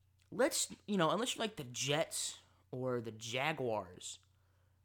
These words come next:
you know, who don't have a quarterback besides those guys who are, you know, drafting them to be the starter.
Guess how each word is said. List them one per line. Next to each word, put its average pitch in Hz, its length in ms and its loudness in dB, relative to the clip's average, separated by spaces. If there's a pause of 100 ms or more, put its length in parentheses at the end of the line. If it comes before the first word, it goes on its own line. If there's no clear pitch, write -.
(260)
you 131 80 -4
know, 120 420 0
who 131 160 -6
don't 160 240 4
have 165 540 4
a 131 80 0
quarterback 127 640 0
besides 180 480 2
those 127 180 -2
guys 117 320 -4
who 131 200 2
are, 120 240 4
you - 60 12
know, 113 120 2
drafting 151 460 0
them 135 160 -4 (500)
to 160 180 0
be 233 360 2
the 165 120 2
starter. 98 500 -4